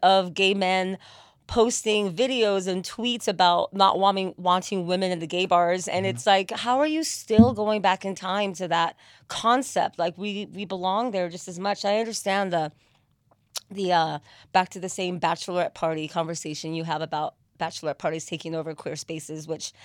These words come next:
Speaker 1: is another topic altogether. But just to be women not allowed in gay bars, it's,
Speaker 2: Right.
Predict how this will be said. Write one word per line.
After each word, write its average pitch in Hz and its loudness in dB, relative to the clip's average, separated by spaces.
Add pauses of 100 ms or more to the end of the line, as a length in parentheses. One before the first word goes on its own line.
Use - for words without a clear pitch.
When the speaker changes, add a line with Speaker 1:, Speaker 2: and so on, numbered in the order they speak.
(260)
Speaker 1:
is 214 4
another 262 8
topic 208 4
altogether. 196 2
But 175 -6
just - -6
to - -10
be 240 -2
women 175 -2
not 185 2
allowed 185 2
in 190 -4
gay 190 -6
bars, 196 0
it's, 175 -14
Speaker 2:
Right. 92 -4